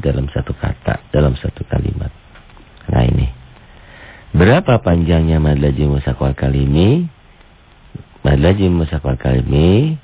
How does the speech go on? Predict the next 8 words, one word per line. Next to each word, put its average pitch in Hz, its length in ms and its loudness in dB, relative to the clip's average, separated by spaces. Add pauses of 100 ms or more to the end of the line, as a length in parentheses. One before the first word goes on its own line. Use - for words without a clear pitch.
nah, - 320 -10
ini. 50 280 -6 (920)
Panjangnya 69 720 2 (680)
enam 65 320 -4
harokat - 480 -4
atau 131 240 -4
tiga - 320 -6
alif. - 240 -8